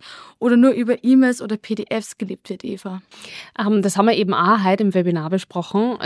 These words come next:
Speaker 2: dass grad wie wir eben gestartet haben, so circa vor drei, vier Jahren, dass wir bei den ersten, äh, Kunden auch wirklich Podcasts in der internen Kommunikation angeboten haben,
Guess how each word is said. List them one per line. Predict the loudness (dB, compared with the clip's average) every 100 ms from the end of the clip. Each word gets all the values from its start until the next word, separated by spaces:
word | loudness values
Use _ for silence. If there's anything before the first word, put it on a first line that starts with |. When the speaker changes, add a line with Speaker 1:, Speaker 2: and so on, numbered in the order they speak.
| 0
Speaker 2:
dass | 0 0 -4
grad | 0 2 2
wie | 0 2
wir | 2 2 0
eben | -2
gestartet | -2 -2 -2 -2 -4 -2
haben, | -2 -2
so | -6
circa | -4 -2 -2
vor | -4 -6
drei, | 0 0 0
vier | 0 0
Jahren, | 0 0 -2
dass | -2
wir | -4
bei | -4
den | -4 -4
ersten, | -6 -6 -6 -6 -4 -2 -2 -4 -8
äh, | -6 -6 -8
Kunden | -2 0 0 -2
auch | 0 0
wirklich | -2 -4 -8 -10 -18 -20 -4
Podcasts | -2 0 0
in | 0
der | -2
internen | -4 -4 -2 -2
Kommunikation | -2 -4 -4 -6 -6 -2 -2
angeboten | -2 -2 -2 -2 -2
haben, | 0 0